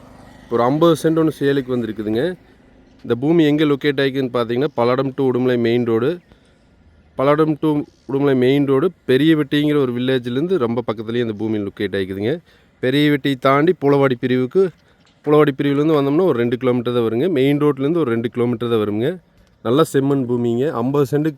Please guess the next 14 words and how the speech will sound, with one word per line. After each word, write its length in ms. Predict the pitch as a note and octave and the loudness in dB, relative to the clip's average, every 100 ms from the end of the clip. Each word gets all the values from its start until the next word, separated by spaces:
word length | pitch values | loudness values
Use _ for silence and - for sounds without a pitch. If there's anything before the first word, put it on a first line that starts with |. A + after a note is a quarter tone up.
| - | -4
பாத்தீங்கன்னா, 360 | C3+ C#3 E3+ A2 | -4 -2 -4 0
பாக்ஸ் 340 | A#2+ A#2+ - | 0 -2 -4
மாதிரி 300 | B2+ C3+ C#3 - - _ _ _ _ - | -2 -2 -4 -8 -20 _ _ _ _ -4
ரோடு 220 | C3 C#3+ | 0 2
பேஸ் 220 | C#3 C#3+ | 0 -2
நூத்தம்பது 420 | C3 C3 C3 B2 | -2 -2 -2 -2
அடி 160 | A#2 C3+ | -2 -2
வருங்க. 520 | B2 A2 A2 C3 E3+ - | -2 0 -2 -2 -4 -8
சுத்திலையுமே 500 | C3+ - D#3 D3 D#3 - | -10 -4 -2 0 -2 -2
ஃபென்சிங் 380 | B2 A#2+ C#3 B2 | -4 -2 -4 -2
பண்ணி 200 | A#2+ A2+ | 0 -2
வச்சிருக்கிறாங்க, 460 | G#2 A2+ G#2+ G#2 G2 | -2 -4 -2 -2 -2
டைமண்ட் 300 | A2 A2+ G#2+ | 0 0 -2
ஃபென்சிங்கு. 520 | G2+ G2 G#2+ G2+ A2 | -6 -8 -8 -6 -4